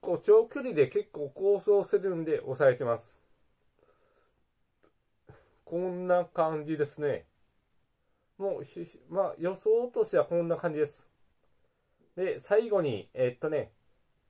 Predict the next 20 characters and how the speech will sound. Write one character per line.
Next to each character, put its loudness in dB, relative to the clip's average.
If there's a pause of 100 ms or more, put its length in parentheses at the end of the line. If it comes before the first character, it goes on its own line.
(240)
三 0
連 6
単、 0 (200)
今 -6
回 2
十 4
二 -4
点 -2 (640)
勝 2
負 -2
す -8
る -4
ん -4
で -2
す -14
け -6
ど、 -2
改 -2
名 -2
発 -2